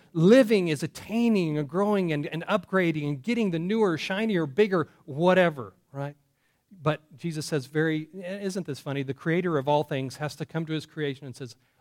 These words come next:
"Look, your life isn't about your accumulation of stuff," right? Simple. And all of us would agree to that. All of us would say that.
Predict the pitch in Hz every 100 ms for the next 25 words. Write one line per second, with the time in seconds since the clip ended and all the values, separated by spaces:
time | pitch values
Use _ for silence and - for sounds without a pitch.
0 | _ 147 120 131 - - _ _ _ -
1 | 156 165 160 139 165 131 117 - - _
2 | - 165 156 170 143 139 151 117 110 -
3 | _ _ - 151 139 - - 185 175 156
4 | 139 120 - 107 107 _ - - - -
5 | 107 - _ _ _ _ _ _ _ _
6 | 123 131 _ _ - 180 151 156 190 240
7 | 208 190 156 147 143 185 147 135 165 240
8 | 180 151 143 - 180 156 120